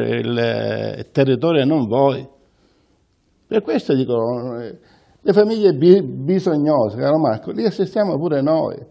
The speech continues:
Ma io mi sento dire alla famiglia, dice, oggi mi puoi dare il pacco, mi puoi dare... No, guardi, non mi hanno mandato niente,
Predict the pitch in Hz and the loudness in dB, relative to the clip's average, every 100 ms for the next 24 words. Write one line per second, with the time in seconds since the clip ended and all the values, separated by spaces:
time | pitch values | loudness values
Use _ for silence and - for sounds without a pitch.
0 | _ _ _ 220 233 247 214 185 208 190 | _ _ _ 0 2 2 2 0 -2 0
1 | 202 220 190 165 170 185 160 131 - - | 2 2 2 2 0 0 2 0 -2 -8
2 | - 190 156 131 123 117 139 139 127 151 | -2 -2 -2 -4 -6 -6 -2 -2 0 2
3 | 160 147 127 - 131 - 131 117 123 120 | 2 0 -2 0 -2 -2 -2 -2 -2 -4
4 | 120 139 143 135 - _ - - 196 147 | -2 0 0 -2 -12 _ -20 -12 -2 2
5 | 151 165 147 120 123 143 151 147 156 156 | 2 2 0 -2 0 0 0 0 0 0
6 | 151 165 160 127 104 101 101 | -2 0 0 0 -2 -6 -8